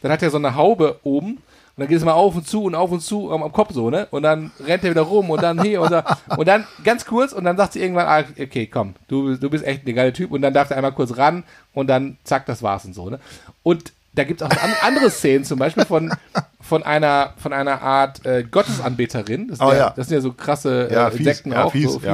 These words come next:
Speaker 2: ja.
Speaker 1: Sachen. Und da ist es zum Beispiel so, da gibt's eine Art, ich weiß gar nicht, wie die hieß, da ist das Weibchen relativ groß und das Männchen ist relativ klein.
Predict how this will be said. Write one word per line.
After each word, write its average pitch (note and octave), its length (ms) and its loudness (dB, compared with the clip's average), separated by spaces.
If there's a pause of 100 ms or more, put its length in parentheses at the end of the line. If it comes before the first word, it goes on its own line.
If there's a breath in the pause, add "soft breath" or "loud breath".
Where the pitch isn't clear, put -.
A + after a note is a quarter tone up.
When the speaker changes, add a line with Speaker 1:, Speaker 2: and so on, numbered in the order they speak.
Speaker 2:
ja. B2+ 40 -6
Speaker 1:
Sachen. D3 240 -4 (1000 loud breath)
Und E3 220 4
da D#3+ 40 4
ist G#3 120 2
es G3 100 -4
zum G#3 120 -2
Beispiel D#3 260 0
so, C#3+ 180 0
da F3 60 0
gibt's D#3+ 180 -6
eine E3 240 0
Art, D#3+ 140 2
ich C#3+ 80 -2
weiß D3+ 140 0
gar D3 80 -2
nicht, C3+ 140 -6
wie - 40 -10
die C#3+ 120 -10
hieß, F3+ 260 -6 (120)
da B2+ 100 0
ist D#3 200 -2
das B2+ 140 0
Weibchen D#3 380 2
relativ E3 360 2
groß E3 280 0
und E3 40 0
das C3 100 -2
Männchen D#3+ 280 -2
ist C3 120 -8 (120)
relativ C#3+ 340 -2
klein. C3+ 420 0